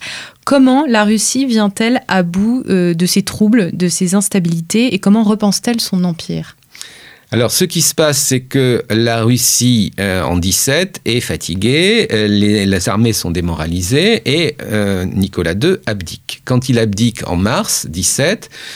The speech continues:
Speaker 2: c'est en fait dans son esprit, et de ceux de son état-major, et cetera, qui l'ont poussé d'ailleurs à abdiquer, c'est pour relancer un petit peu, redonner un nouvel élan à cette, euh, Russie et à son armée pour rester évidemment aux côtés des Alliés et gagner la guerre.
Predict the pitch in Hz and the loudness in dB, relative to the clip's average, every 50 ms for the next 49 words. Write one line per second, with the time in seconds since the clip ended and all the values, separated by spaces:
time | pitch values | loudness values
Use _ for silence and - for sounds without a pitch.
0 | - - - - - 156 160 143 - - 104 98 - - - 156 98 104 95 92 | -10 -4 -2 0 2 2 2 2 2 0 -2 -4 -2 -2 -2 0 0 0 0 0
1 | 95 90 85 - 98 85 76 85 - - - - 185 247 214 107 92 87 95 98 | -2 -2 -2 -2 -4 -2 -2 -2 -4 -4 -2 -2 0 0 2 0 0 0 0 -2
2 | 95 92 - - 113 107 107 101 82 78 71 - - 67 67 69 69 - - 58 | -2 -2 -2 0 0 2 2 0 0 -4 -4 -6 -6 -6 -6 -6 -6 -6 -8 -8
3 | 110 - 76 - - 110 117 101 82 - - - - - 254 - - 139 143 147 | -6 -6 -6 -4 -2 0 0 0 -2 -4 -4 -4 -2 -2 -2 0 0 2 2 2
4 | 131 165 160 - - 160 131 104 95 98 98 - 82 80 80 82 80 90 90 - | 2 2 0 2 2 2 2 2 2 0 0 -2 -2 -4 -4 -6 -6 -6 -4 -2
5 | 160 185 247 302 - - - - - - - - - - - - - - - - | 0 0 0 -2 -6 -12 -18 -18 -16 -16 -16 -16 -14 -14 -14 -14 -14 -16 -18 -18
6 | - - - - - 180 180 165 170 135 113 107 185 202 180 165 156 127 - - | -10 -6 -2 0 2 0 2 2 2 2 4 4 4 4 4 4 4 2 2 2
7 | 120 104 67 87 101 95 - - 101 87 - 131 151 170 190 208 202 165 - 101 | 0 0 0 0 -2 -2 -4 -6 -8 -4 -2 0 2 4 4 2 2 2 0 2
8 | 107 135 156 131 127 117 107 110 131 160 160 120 104 120 135 120 123 107 101 95 | 2 2 4 4 4 4 4 4 4 4 4 4 4 4 4 4 2 2 2 2
9 | 85 87 104 131 180 208 196 - - - 127 147 156 - - - - - - 107 | 2 2 2 0 0 -2 -2 -4 -4 -4 -2 -2 -2 -2 -4 -4 -4 -2 -2 -2
10 | 87 - - - 95 92 92 90 85 85 80 76 82 76 57 69 64 52 50 - | -4 -6 -6 -4 -2 -2 0 0 -2 -2 -4 -4 -4 -4 -4 -6 -6 -6 -6 -6
11 | - 85 98 85 - - - 208 247 247 - 113 107 95 - - 101 90 82 67 | -4 -4 -2 -2 -2 -2 0 0 0 2 2 0 0 -2 -2 -2 -2 -4 -4 -2
12 | 90 117 170 262 240 143 - 131 135 - - 92 90 - - - 160 233 175 104 | 0 0 2 2 0 0 0 0 0 0 0 -2 -2 -2 -2 0 0 0 0 -2
13 | 85 - - - 117 165 208 165 - - 101 - 170 170 135 123 113 117 104 98 | -2 -4 -2 0 2 2 2 0 0 -2 -2 0 0 0 2 2 2 0 0 0
14 | 98 98 143 185 - - 110 90 90 90 113 143 131 98 85 69 - - - | 0 0 0 0 0 0 0 0 0 0 0 0 0 -2 -4 -4 -8 -10 -12